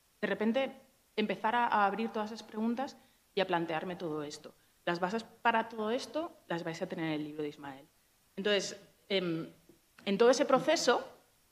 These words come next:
no os puedo decir, eh, los nombres de otras muchas personas que me han ayudado a estar, a fracasar estrepitosamente como psiquiatra, porque s-, son las personas que he acompañado y no sería ético. Pero,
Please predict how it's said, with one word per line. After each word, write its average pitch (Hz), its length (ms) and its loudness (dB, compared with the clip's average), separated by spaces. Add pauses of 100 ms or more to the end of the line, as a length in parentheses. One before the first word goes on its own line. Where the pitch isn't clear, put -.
no 226 160 4
os 254 100 0
puedo 233 420 4
decir, 233 500 -2 (320)
eh, 156 220 -4
los 185 160 0
nombres 208 260 0
de 233 60 2
otras 220 200 -2
muchas 220 260 0
personas 208 720 -2 (120)
que 175 100 -2
me 175 100 2
han 196 80 2
ayudado 208 460 4
a 202 60 2
estar, 202 400 0
a 185 60 -2
fracasar 190 640 -4
estrepitosamente 196 760 -6
como 190 180 -6
psiquiatra, 208 500 -6 (340)
porque 180 160 -2
s-, - 180 -8 (100)
son 202 180 0
las 202 120 2
personas 190 360 0
que 220 80 6
he - 20 10
acompañado 208 480 6
y - 20 2
no 190 100 -2
sería 156 280 0
ético. - 320 -4 (520)
Pero, 190 320 6